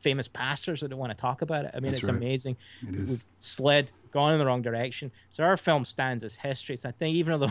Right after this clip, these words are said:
Speaker 1: <laughs> Shaky Town is not the best movie in the world in how it's constructed, it's a, a very interesting film,
Speaker 2: You know,
Speaker 1: uh,
Speaker 2: it,
Speaker 1: nonetheless.
Speaker 2: it, no, it was a very good film. I, I really enjoyed it, and I think it does serve that purpose. I mean, it's very important that we do document our history because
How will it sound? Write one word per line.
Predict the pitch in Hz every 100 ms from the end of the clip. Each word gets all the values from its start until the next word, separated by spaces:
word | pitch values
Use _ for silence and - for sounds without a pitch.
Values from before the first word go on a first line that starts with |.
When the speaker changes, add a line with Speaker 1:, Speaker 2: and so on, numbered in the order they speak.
| -
Speaker 1:
<laughs> | 190
Shaky | - 151 135
Town | 226 170 170
is | 165
not | 170
the | 160
best | 120 127 147 160
movie | 160 165 175
in |
the | 175
world | 170 170 - - 143
in | 131
how | 160 143 151
it's | 156
constructed, | - 135 - 147 151 165 156 _ _ _ _ _ -
it's | 143 120
a, | 135 - _
a | 135
very | 127 139
interesting | 113 139 - 143 - 135
film, | - 123 110 - - 117
Speaker 2:
You |
know, | 110
Speaker 1:
uh, |
Speaker 2:
it, | 113
Speaker 1:
nonetheless. | 123 - - - - _ - - -
Speaker 2:
it, | 135
no, | 123
it | 107
was | 104
a | 107
very | 110
good | 98 95
film. | 104 92
I, | 101
I | 104
really | 98 98
enjoyed | 92 90 98 95
it, |
and | 95 95
I |
think | 92 110
it | 104
does | 101 101
serve | - 101
that | 98
purpose. | 107 107 101 -
I |
mean, | 104
it's | 101
very | 104 110
important | 98 123 123 110
that | 98
we | 107
do | 110 113
document | 110 104 107 104
our | 98
history | 113 - 104 95
because | 95 101 101